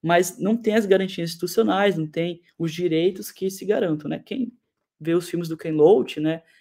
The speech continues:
ou quem vê, enfim, é, até perspectivas mais nota-, nostálgicas, como Eduardo Coutinho, ou o próprio Kleber Mendonça, consegue ver a, essa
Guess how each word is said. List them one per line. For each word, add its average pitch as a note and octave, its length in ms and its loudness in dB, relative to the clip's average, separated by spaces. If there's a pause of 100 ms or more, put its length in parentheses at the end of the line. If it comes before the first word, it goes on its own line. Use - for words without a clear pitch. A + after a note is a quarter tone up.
(160)
ou D3+ 140 -2
quem F3 180 -8
vê, E3 380 0
enfim, D3+ 440 -4 (520)
é, C#3 300 -6
até F3 260 0
perspectivas F3+ 540 -4
mais E3 160 0
nota-, D#3 380 -4
nostálgicas, E3+ 680 0
como D3+ 380 -4 (240)
Eduardo D3+ 320 0
Coutinho, F#3 680 -2
ou D3+ 60 0
o D3+ 40 -4
próprio D3+ 260 -2
Kleber D#3 240 -2
Mendonça, D#3 600 -4 (460)
consegue G3 360 2
ver F3+ 300 2
a, - 200 -6
essa - 280 -10